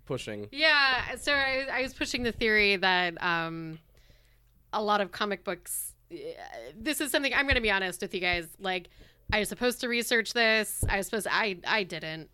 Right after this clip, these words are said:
Speaker 2: I didn't. I will try
Speaker 1: It's
Speaker 2: for the
Speaker 1: okay.
Speaker 2: next
Speaker 1: It's okay.
Speaker 2: episode. So, yeah, my argument was that,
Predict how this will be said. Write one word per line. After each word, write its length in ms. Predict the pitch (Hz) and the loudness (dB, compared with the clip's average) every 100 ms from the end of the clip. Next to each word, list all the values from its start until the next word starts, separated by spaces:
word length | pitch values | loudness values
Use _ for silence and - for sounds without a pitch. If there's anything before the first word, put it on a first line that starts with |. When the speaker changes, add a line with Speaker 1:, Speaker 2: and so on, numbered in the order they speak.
| - | -6
Speaker 2:
I 120 | 196 | -4
didn't. 420 | 185 165 160 170 - | -4 -6 -6 -6 2
I 140 | 269 | 4
will 180 | 311 330 | 6 4
try 380 | - 285 247 220 | 2 6 10 10
Speaker 1:
It's 100 | 220 | 10
Speaker 2:
for 120 | 196 | 6
the 60 | 220 | 6
Speaker 1:
okay. 80 | 117 | 4
Speaker 2:
next 280 | 196 175 | 4 2
Speaker 1:
It's 140 | 151 127 | 0 0
okay. 260 | 107 95 101 - - - | -4 -8 -18 -20 -20 -6
Speaker 2:
episode. 680 | 214 208 196 214 185 180 170 226 | -4 -4 -4 -4 -4 -8 -12 -10
So, 440 | 277 269 262 254 247 | -2 0 0 -2 0
yeah, 240 | 294 262 233 | 6 8 8
my 160 | 254 | 6
argument 440 | 277 277 285 262 233 | 4 2 2 2 2
was 200 | 220 190 | -2 0
that, 500 | 208 196 190 190 | 2 2 0 -2